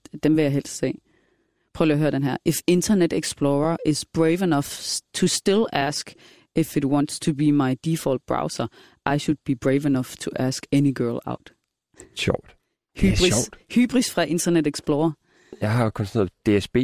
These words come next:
Speaker 2: og pisregn. Mit liv er bare rock and roll.
Speaker 1: Er det ikke godt nok?
Speaker 2: Er det ikke godt nok? Jeg sletter den igen. Men jeg tror også, det var bare lige et kort øjeblik, hvor, øh, Yik Yak, det var
Speaker 1: Men, øh, Yik Yak, man kan, man kan i hvert fald tjekke det ud. En anden ting, øh, som vi har testet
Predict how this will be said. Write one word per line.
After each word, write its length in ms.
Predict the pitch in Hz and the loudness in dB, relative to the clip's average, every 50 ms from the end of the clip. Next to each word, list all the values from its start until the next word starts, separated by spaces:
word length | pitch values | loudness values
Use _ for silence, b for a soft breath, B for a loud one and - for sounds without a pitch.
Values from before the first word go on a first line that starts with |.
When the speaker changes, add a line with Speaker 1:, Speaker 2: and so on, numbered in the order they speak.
| - | 0
Speaker 2:
og 100 | - - | -4 -8
pisregn. 640 | - - 120 120 - - 113 107 98 92 92 87 - - | -6 -4 -2 -2 -2 -2 -2 0 0 0 -2 -4 -6 -2
Mit 180 | 113 117 113 117 | 0 0 2 4
liv 180 | 120 123 123 123 | 4 2 4 2
er 40 | - | 0
bare 360 | - 101 98 101 107 101 98 | -2 0 0 0 0 0 0
rock 100 | 101 104 | 0 0
and 100 | 110 101 | 0 0
roll. 240 | 98 98 98 107 110 110 - _ _ _ _ _ _ _ _ _ _ _ _ _ _ _ - - - | 2 2 2 2 0 -4 -10 _ _ _ _ _ _ _ _ _ _ _ _ _ _ _ -12 -6 -4
Speaker 1:
Er 60 | 147 | -2
det 100 | 151 160 | 0 0
ikke 120 | 156 156 | -2 0
godt 200 | - 160 151 - | -2 -4 -2 -2
nok? 120 | - 143 143 | -2 -2 -2
Speaker 2:
Er 40 | - | 0
det 80 | 110 | 2
ikke 200 | 107 113 113 - | 2 2 2 2
godt 240 | - 107 110 - - | 0 -2 -2 -2 -2
nok? 260 | 95 98 101 - - - _ _ _ _ - | -4 -4 -4 -6 -14 -20 _ _ _ _ -10
Jeg 160 | 107 - 117 | -6 -6 -6
sletter 280 | - - 123 117 113 113 | -4 -2 -2 0 0 0
den 100 | 104 101 | -2 -2
igen. 160 | 92 92 90 | -2 -2 0
Men 80 | 95 101 | 0 0
jeg 100 | 107 - | 0 0
tror 200 | - - 117 113 | 0 0 0 0
også, 100 | 110 101 | 0 -2
det 120 | - 113 107 | -2 -2 0
var 100 | 107 104 | 0 0
bare 180 | - 107 104 | 0 -2 -4
lige 300 | 104 104 104 104 101 101 95 | -2 -4 -4 -4 -4 -4 -6
et 100 | - _ | -6 _
kort 260 | - 98 95 98 - | -8 -6 -6 -6 -6
øjeblik, 460 | - - 95 92 - 98 98 95 - | -4 -4 -4 -4 -2 -4 -4 -4 -4
hvor, 220 | - 98 92 90 | -4 -6 -4 -4
øh, 120 | 90 90 90 92 - _ _ _ _ _ _ _ - 101 | -6 -8 -10 -12 -16 _ _ _ _ _ _ _ -4 -4
Yik 180 | 98 95 - | -4 -2 0
Yak, 180 | 98 92 92 - _ | -2 -4 -4 -4 _
det 80 | 107 107 | -4 -2
var 240 | 92 92 90 90 - _ _ | -2 -4 -4 -8 -14 _ _
Speaker 1:
Men, 180 | 185 196 196 | 0 0 0
øh, 100 | 202 185 185 185 | 0 -4 -2 0
Yik 180 | 202 226 214 - | 0 0 0 2
Yak, 140 | 175 156 151 | 0 0 2
man 160 | 170 170 175 | 2 2 2
kan, 140 | - 185 170 - | 2 0 -2 0
man 200 | - 175 170 165 | 2 2 2 2
kan 80 | - 170 | 2 0
i 20 | |
hvert 120 | 170 175 | 0 0
fald 100 | - 180 | 0 -4
tjekke 220 | - - 165 151 - | -2 -2 -4 -2 0
det 60 | 160 | 0
ud. 140 | 165 170 160 B B B B B B B B B B B B B B B _ _ _ _ _ - | 0 0 0 B B B B B B B B B B B B B B B _ _ _ _ _ 0
En 120 | 185 202 | 2 4
anden 240 | 190 190 220 254 247 | 4 4 4 2 2
ting, 280 | - 262 233 226 - - _ | 2 2 0 0 -2 -2 _
øh, 580 | - 196 190 185 180 170 165 160 - 90 - - - - - - - _ _ - | 0 2 2 2 2 2 2 0 -2 -2 -4 -6 -10 -12 -14 -18 -20 _ _ -10
som 260 | - - - 185 175 | -6 0 0 2 2
vi 80 | 196 | 2
har 80 | 208 202 | 2 2
testet 480 | 196 - 208 202 214 - - 175 170 | 2 0 0 0 0 -2 -2 -2 -4